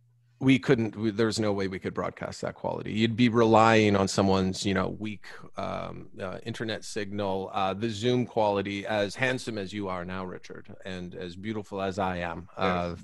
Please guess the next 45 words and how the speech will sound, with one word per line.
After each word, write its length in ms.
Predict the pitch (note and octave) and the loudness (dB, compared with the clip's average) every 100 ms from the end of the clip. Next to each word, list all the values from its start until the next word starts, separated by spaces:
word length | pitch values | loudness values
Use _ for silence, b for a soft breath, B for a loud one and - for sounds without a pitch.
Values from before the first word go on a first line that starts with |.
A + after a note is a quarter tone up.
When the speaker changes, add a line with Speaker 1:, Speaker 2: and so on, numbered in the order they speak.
| F#2+ | -8
Speaker 1:
not 440 | G#2 A#2 B2+ B2+ | 0 6 8 8
all 100 | A#2 | 6
of 80 | G2+ | 4
us 140 | G2 | 2
have 120 | G2+ F2+ | 2 2
this 140 | F2+ | -2
kind 180 | - F2 | -2 -4
of 80 | - | -2
connection. 400 | F2 D#2+ - G#2 | -6 -6 -8 -2
Speaker 2:
<laughs> 560 | C3+ - C3+ - C#3 - | -2 0 -2 0 -2 4
Speaker 1:
But, 300 | C3 B2 - | 8 8 10
uh, 280 | B2 A2+ - A2+ - | 10 10 6 -2 -6
yeah, 460 | A#2+ B2+ B2+ A#2+ | 0 6 8 8
so, 420 | - A#2+ A2 G#2+ | 8 8 8 6
and 280 | A2 B2 B2 | 8 8 8
Adam 420 | A#2+ C3+ D3+ C3 G#2+ | 8 8 8 6 6
Brody 360 | A#2 A#2 A2+ | 8 8 6
and 120 | G2+ | 4
Dave 180 | G#2+ A2 | 2 0
Derlaney, 640 | F#2+ G2 G2+ G2+ F#2+ F#2 G2 | 2 2 2 2 0 -4 -6
the 100 | F#2+ | -4
directors 600 | G2 G2+ - - F2+ - | 0 2 0 -4 -6 -2
who 100 | G2+ | 0
I've 140 | F#2+ | 2
worked 240 | G#2 - | 0 0
with 140 | F#2 F2+ | -4 -4
for 200 | - G2 | -4 -4
years 680 | G2 G2+ G#2+ A2+ A2 G2+ | -4 -2 2 4 2 0
now, 360 | G2+ F#2 F2+ G2+ | -2 0 0 -4
uh, 340 | A2 G#2 F#2+ G2 G2+ | -8 -8 -8 -8 -10
do 360 | A#2 B2 C3 B2+ | -6 -2 0 0
not 400 | A#2 G#2+ G#2 - | 0 0 -2 -6
tolerate 540 | G#2+ G#2 G2 F#2+ G2 - | -4 -2 0 -2 -4 -6
anything 440 | G#2 G2+ - G2 | -8 -8 -10 -10
but 160 | F#2 F#2 | -6 -6
excellence. 600 | G2+ - F2+ F2 - - G#2+ | -6 -8 -10 -10 -12 -16 -10
And 240 | G2+ G2 | -8 -6
without 360 | F#2+ A2+ G2+ G#2 | -2 -2 -2 -4
them, 260 | G2+ F#2+ | -6 -6
we 140 | G2+ G2 | -10 -10
wouldn't 240 | G2 F#2+ | -10 -8
have 160 | G#2 F#2 | -8 -8
a 40 | |
show 360 | - F#2+ F2+ F2 | -8 -6 -4 -4
that, 260 | F2+ - | -6 -8